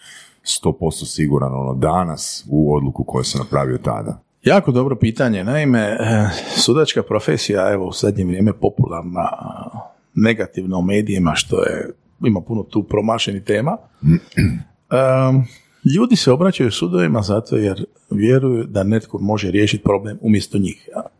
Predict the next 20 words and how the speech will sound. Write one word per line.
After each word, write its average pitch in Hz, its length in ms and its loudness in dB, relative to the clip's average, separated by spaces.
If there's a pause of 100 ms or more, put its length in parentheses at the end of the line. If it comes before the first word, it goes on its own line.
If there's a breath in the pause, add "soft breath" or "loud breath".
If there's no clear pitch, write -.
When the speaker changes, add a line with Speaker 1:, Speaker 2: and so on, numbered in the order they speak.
(140)
Speaker 2:
a - 80 0
često - 640 0 (200)
i 131 100 4
bez 117 380 4
njih. 110 380 2
U - 80 -6
tome 190 240 -2
je 117 80 2
problem, 120 440 0
a? 120 200 0 (880 loud breath)
Em, 123 880 4 (300)
da 139 180 4
bi 160 140 2
u 160 40 2
tome 262 260 6
uspjeli 202 560 4 (360)
ili 123 220 4
da 120 120 6
bi 120 140 2
uspjeli 147 580 2